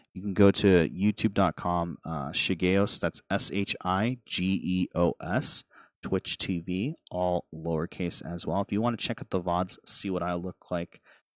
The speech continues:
et cetera, et cetera, or just wanna watch on YouTube, go check out the YouTube as well.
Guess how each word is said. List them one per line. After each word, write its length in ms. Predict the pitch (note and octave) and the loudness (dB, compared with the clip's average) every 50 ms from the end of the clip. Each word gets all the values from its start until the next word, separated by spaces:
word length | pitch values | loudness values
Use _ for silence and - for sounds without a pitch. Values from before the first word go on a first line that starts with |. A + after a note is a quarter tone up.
| _ - | _ -12
et 100 | - - | -8 -6
cetera, 400 | - - E2+ E2 E2 D#2+ D#2+ - - | -4 -2 -2 0 0 0 0 0 -4
et 160 | - E2 - | -6 -8 -6
cetera, 380 | - - E2 E2+ F2 D#2+ C2+ | -4 -4 -2 0 0 0 0
or 80 | - F#2+ | -2 -4
just 180 | A2 C#3 - - | -6 -6 -8 -8
wanna 140 | F3+ E3+ | -8 -6
watch 240 | C#3+ C3+ C3 B2+ - | -6 -6 -6 -6 -6
on 80 | G#2 F#2 | -6 -6
YouTube, 440 | F2+ F2 F2+ - - - B1+ A1 - - _ _ _ - | -6 -6 -8 -8 -10 -12 -12 -14 -16 -20 _ _ _ 0
go 100 | - F#2+ | 2 2
check 260 | - - F#2+ - - | 2 0 -2 -2 0
out 280 | F2+ F2 F2 - - - - F2 | 0 0 0 -2 -4 -8 -12 -8
the 160 | E2+ F2 E2 | -6 -4 -2
YouTube 540 | E2 E2+ E2 E2 - - E2+ D#2 D2+ - - - - | -2 -2 -2 -4 -2 -2 -2 -2 -2 -4 -8 -10 -10
as 320 | D#2+ D#2+ C#2+ C2+ - - | -8 -6 -6 -6 -6 -6
well. 460 | - F#2 F2+ F2+ F2 E2 D#2 D#2+ - | -6 -2 2 2 2 2 2 -2 -8